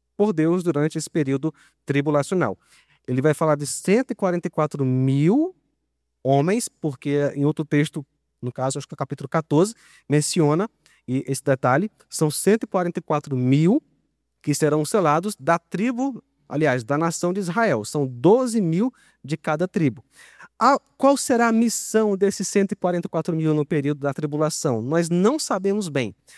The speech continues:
Mas, como logo em seguida vem essa profecia que nós acabamos de ler,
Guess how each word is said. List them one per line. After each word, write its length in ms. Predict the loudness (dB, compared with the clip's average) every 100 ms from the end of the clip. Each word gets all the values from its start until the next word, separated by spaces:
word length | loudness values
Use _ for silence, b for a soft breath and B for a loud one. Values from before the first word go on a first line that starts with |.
| B B
Mas, 400 | 4 4 4 2
como 260 | 0 0 0
logo 400 | 0 0 2 0
em 40 |
seguida 420 | 0 -4 -2 0
vem 180 | 0 0
essa 200 | -2 -2
profecia 760 | -2 -2 -2 -6 -6 -2 2 2
que 140 | 0
nós 180 | -2 -2
acabamos 440 | -4 -2 0 0
de 100 | -2
ler, 380 | -2 2 2 0